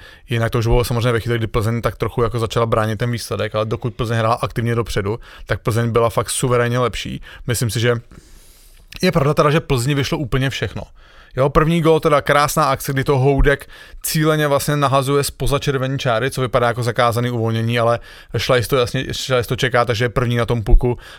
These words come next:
dostane ten puk před branku, potom to Lev doráží backendem, to je trochu gól ze štěstím, ale na to se historie neptá.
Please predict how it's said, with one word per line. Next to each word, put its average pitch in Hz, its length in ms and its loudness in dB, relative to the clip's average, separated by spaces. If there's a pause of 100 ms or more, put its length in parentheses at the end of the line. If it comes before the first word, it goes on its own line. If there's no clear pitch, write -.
dostane 131 360 6
ten 127 140 2
puk - 140 10
před 127 200 6
branku, 120 400 0 (280)
potom 123 260 4
to 127 100 4
Lev 127 160 4
doráží 120 360 2
backendem, 120 460 2
to - 80 2
je 123 60 4
trochu 113 240 -2
gól 123 240 4
ze 113 120 0
štěstím, 117 440 -4
ale 113 140 0
na 113 80 -2
to 110 100 -8
se 127 100 -2
historie 110 340 0
neptá. 117 420 0